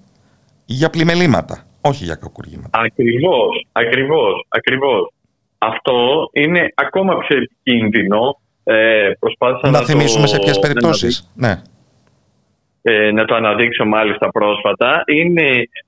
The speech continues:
Speaker 2: στις περιπτώσεις του άρθρου εκατόν ογδόντα εφτά παράγραφος έξι του ποινικού κώδικα. Αυτό είναι, για να συνεννοούμαστε, αυτό που ονομάστηκε εύστοχα, κατά τη γνώμη μου, παλιότερα, όταν, ε, ψηφίστηκε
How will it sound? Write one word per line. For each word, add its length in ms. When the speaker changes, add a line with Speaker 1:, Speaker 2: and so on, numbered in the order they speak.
Speaker 2:
στις 960
περιπτώσεις 440
του 100
άρθρου 280
εκατόν 320
ογδόντα 340
εφτά 280
παράγραφος 680
έξι 580
του 300
ποινικού 440
κώδικα. 680
Αυτό 420
είναι, 600
για 140
να 120
συνεννοούμαστε, 680
αυτό 160
που 380
ονομάστηκε 840
εύστοχα, 520
κατά 220
τη 120
γνώμη 380
μου, 140
παλιότερα, 580
όταν, 360
ε, 340
ψηφίστηκε 540